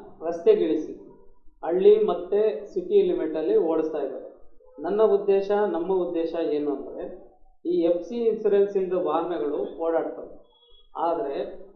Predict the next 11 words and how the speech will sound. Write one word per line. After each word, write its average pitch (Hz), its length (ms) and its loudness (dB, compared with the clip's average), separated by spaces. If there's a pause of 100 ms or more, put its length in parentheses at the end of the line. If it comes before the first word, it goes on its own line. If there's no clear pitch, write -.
(100)
ಪೌರ 220 300 4
ಕಾರ್ಮಿಕರು, 160 760 -2
ಎಕ್ಸಾಂಪಲ್, 165 600 -4
ಆ 165 420 -4
ಪೌರ 196 380 2
ಕಾರ್ಮಿಕರು 185 440 -4
ಕೆಲ್ಸ 165 260 -6
ಮಾಡ್ತಾರೆ. 196 480 -6 (520)
ಅದ್ರ 156 300 -4
ಜೊತೆಗೆ 208 360 2
ಏನಾಗುತ್ತಂದ್ರೆ, 185 800 -2